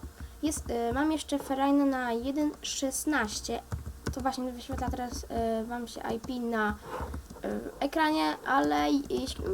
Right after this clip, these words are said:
bo kto nie ma jeden siedemnaście, to właśnie może wejść na jeden szesnaście, e, Ferajna. No i co, no, no rozpoczynamy. Dobra, ja już tutaj kopię drewno.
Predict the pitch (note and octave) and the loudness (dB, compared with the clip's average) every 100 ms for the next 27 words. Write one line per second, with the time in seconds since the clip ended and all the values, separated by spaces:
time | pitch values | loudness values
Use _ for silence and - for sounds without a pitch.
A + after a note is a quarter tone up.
0 | - F#4+ F#4+ F4 E4 D#4 D4+ C#4+ C#4+ C#4 | 0 0 2 4 4 4 2 2 2 2
1 | - B3+ B3+ - B3 A#3+ A#3 A3+ A3 A3+ | 0 -6 -8 -6 -6 -6 -4 -4 -4 -4
2 | A3 B3+ C#4 C#4 - A#3+ A3+ - B3 - | -4 0 2 0 -4 -4 -4 -4 -6 -4
3 | - A3 A3+ A3+ A#3 C#4+ D#4+ - - - | -4 -4 -2 0 2 2 0 -6 -8 -10
4 | - - - - - - - - - - | -10 -8 -8 -8 -10 -10 -10 -10 -10 -12
5 | - F4+ F#4+ C4+ C#4+ E4+ F#4+ F#4+ - D4 | 4 6 6 6 6 6 4 4 2 4
6 | A3 F#3+ F#3+ - - - - - - - | 4 2 0 -6 -8 -8 -10 -8 -6 -8
7 | - - - - C4 A#3 C#4 - C#4+ C4+ | -12 -16 -18 -6 2 4 2 2 2 2
8 | B3 A3+ A3 G#3+ G#3+ A#3+ | 0 2 2 4 4 2